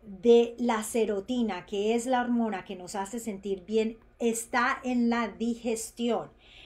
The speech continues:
Entonces, ¿dónde encontramos los probióticos? Am, gran parte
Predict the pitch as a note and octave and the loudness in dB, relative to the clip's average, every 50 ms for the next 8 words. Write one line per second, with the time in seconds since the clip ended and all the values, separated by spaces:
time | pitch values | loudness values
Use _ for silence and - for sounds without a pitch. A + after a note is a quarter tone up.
0 | - - - A#3+ A#3 A#3 A#3 - C#4+ C#4+ C#4+ C#4 - - F3+ D#3 D#3 - - G3+ | -14 -6 0 0 0 0 2 0 0 0 0 -4 -6 -6 -6 -8 -8 -10 -14 -6
1 | G3 C4+ C4+ C#4 D4 D4+ D4 E4+ D#4+ D#4 - C#4 A#3 G#3+ G#3+ - G#3+ G#3 G#3 G#3 | 0 2 2 2 2 0 -2 -2 -4 -4 -4 -4 -4 -4 -4 -4 -4 -4 -2 -2
2 | G#3+ A#3 A3+ - A3 G3+ G3 - - G3 F3+ G3 G#3 A3 A3 G#3+ A3 D#3+ C#3 - | -2 -4 -4 -4 -6 -8 -8 -6 -6 -6 -4 0 0 0 0 0 -2 -10 -14 -14
3 | - C#3 - - - - - - - - - - - _ - - A#3 A3 A3 G#3+ | -16 -16 -16 -16 -16 -18 -20 -20 -20 -20 -20 -20 -20 _ -8 -4 -2 0 0 0
4 | G#3+ A3 A3 A3 A3 A3 A#3 - - _ - A3+ A3 B3 C#4 C4+ C#4+ D4 - - | 0 0 0 0 -2 -2 -6 -8 -14 _ -8 -2 0 2 2 2 0 0 -4 -4
5 | - D#4 D4+ D4 D4 - - D4+ D4 C#4 C4 B3+ B3+ B3+ | -2 0 0 0 0 0 0 4 4 4 4 2 -2 -10